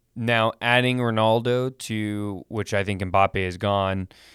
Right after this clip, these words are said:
um, which was gonna be our next topic, I think he's going to Real Madrid. I think that's a done deal. Um, particularly, they kinda need it to be if they would sign Ronaldo just because of wages. Um,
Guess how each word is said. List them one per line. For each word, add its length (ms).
um, 320
which 180
was 140
gonna 160
be 160
our 100
next 240
topic, 340
I 80
think 180
he's 180
going 200
to 60
Real 200
Madrid. 380
I 100
think 260
that's 180
a 40
done 280
deal. 400
Um, 500
particularly, 920
they 140
kinda 260
need 240
it 120
to 80
be 260
if 120
they 180
would 240
sign 340
Ronaldo 440
just 220
because 220
of 80
wages. 580
Um, 640